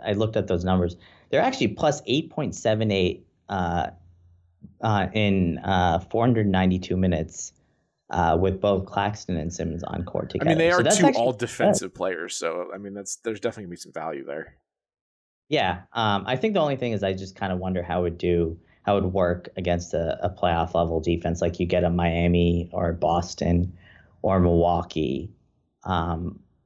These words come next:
Speaker 1: how does, like, that work, I guess? But, um, but then you, you know, um,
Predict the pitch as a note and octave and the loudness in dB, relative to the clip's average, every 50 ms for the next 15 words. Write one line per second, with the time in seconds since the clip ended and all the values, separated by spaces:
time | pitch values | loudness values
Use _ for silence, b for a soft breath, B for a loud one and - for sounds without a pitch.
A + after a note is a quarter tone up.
0 | _ _ _ _ - - - A#2 A2+ A2+ G#2 G#2+ F#2+ F#2+ F#2+ - - C#2+ C#2+ C#2 | _ _ _ _ -14 -8 -2 0 2 2 4 2 2 0 -4 -6 -4 -4 -4 -4
1 | - - _ _ - E2+ E2+ E2+ F2 - - - - - E2+ F2+ F2+ E2+ C2 B1 | -6 -10 _ _ -4 -2 -2 0 -2 -4 -6 -10 -14 -10 -4 -2 -2 -2 -2 -4
2 | - - - - _ _ _ _ - F#2 F2 E2+ D#2 C2 C2 E2 - - - - | -8 -12 -18 -20 _ _ _ _ -6 -6 -2 -2 -2 -2 -4 -6 -10 -10 -4 0
3 | - F2 B2 - - - _ _ - - F#2+ F#2 F2 E2+ E2+ F2 F#2 A2 A2+ D3+ | 0 0 0 -2 -4 -10 _ _ -6 -2 0 0 2 2 0 0 0 0 0 2
4 | D3+ D3 C#3 B2+ G#2+ G2+ F2+ F#2 - A#2+ G#2+ G2+ F2+ F2 F2+ F#2 F#2 - _ _ | 2 2 2 2 0 -2 -6 -6 -2 0 2 2 2 2 0 -2 -6 -10 _ _
5 | b b b b b b b b _ _ - - A2 G#2 G2+ F#2+ F#2+ F#2 F2+ F2+ | b b b b b b b b _ _ -8 -4 -2 0 2 2 2 2 0 0
6 | F2+ E2 - | -4 -8 -10